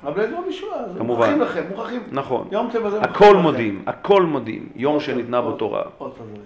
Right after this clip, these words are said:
Speaker 2: הכל מודים.
Speaker 1: אות הזוהר.
Speaker 2: זה בעצרת, באי ננה מלכם.
Speaker 1: מהמם.
Speaker 2: הרעיון של חג השבועות הוא בעצם שהאדם, בעצם תפיסת הלחם של האדם הופכת להיות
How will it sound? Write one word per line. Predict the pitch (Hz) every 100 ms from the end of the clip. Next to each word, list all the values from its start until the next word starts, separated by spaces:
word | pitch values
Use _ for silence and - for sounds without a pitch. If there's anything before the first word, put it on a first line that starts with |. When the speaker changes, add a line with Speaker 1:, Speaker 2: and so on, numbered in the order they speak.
| - -
Speaker 2:
הכל | - 196 185
מודים. | 139 101 - - _
Speaker 1:
אות | 139 -
הזוהר. | 127 - -
Speaker 2:
זה | 120
בעצרת, | 120 120 - 190 180 151 139 117
באי | 143 156 151
ננה | 139 131 135
מלכם. | 123 113 - - - -
Speaker 1:
מהמם. | 139 131 127 117 135 147 147 _ _ _ _ _ _ _ _ _ - - _ _ _ -
Speaker 2:
הרעיון | 143 175 175 202 190
של | 170
חג | 147 160 135
השבועות | - 117 113 107 101
הוא | 113
בעצם | 117 - 135 - - - - - _ - - -
שהאדם, | - 131 143 135 131 113 151 156 156 151 - _ _ _ _ _ _ _ _ _ _ _
בעצם | 135 147 156
תפיסת | - - 170 - 175 180
הלחם | 151 - - 175 147
של | 127 131 123
האדם | 117 117 117 117 117
הופכת | 117 - 139 143 -
להיות | 123 127 127 127